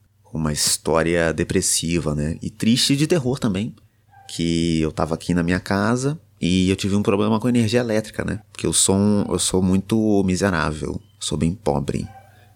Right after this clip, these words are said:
É, e aí a gente teve um probleminha aqui em casa que a gente ficou sem luz. Eu não vou explicar por que que a gente ficou sem luz, o que que aconteceu pra gente ficar sem luz, porque a gente não tem tempo pra isso aqui, né?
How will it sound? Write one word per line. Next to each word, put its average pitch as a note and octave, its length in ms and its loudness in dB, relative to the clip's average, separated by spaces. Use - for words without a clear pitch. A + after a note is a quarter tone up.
É, C#2 640 0
e E2 140 0
aí E2 100 4
a E2+ 60 2
gente F2 200 -4
teve F2 160 -2
um F2+ 100 -4
probleminha F#2 420 -2
aqui F#2+ 120 -4
em G#2+ 60 -2
casa G2+ 300 0
que A2+ 60 -8
a - 20 -8
gente A2+ 160 -6
ficou - 180 -4
sem F3+ 180 -2
luz. C3+ 220 0
Eu D#3+ 60 0
não D#3 80 2
vou C3 80 -2
explicar - 380 -2
por - 200 -6
que - 140 -4
que - 80 -4
a - 20 0
gente - 120 -4
ficou - 120 -2
sem A2+ 140 0
luz, F2 240 2
o F2 40 0
que - 160 -6
que F#2+ 120 -4
aconteceu E2+ 560 -2
pra D#2 100 2
gente D#2+ 140 0
ficar - 160 -4
sem G#2+ 160 -2
luz, A2+ 240 2
porque - 420 -2
a - 40 -4
gente A#2+ 100 2
não A#2+ 60 2
tem C#3 140 2
tempo G#2 280 0
pra A#2 100 0
isso A2 160 2
aqui, E2+ 180 -2
né? E2 140 0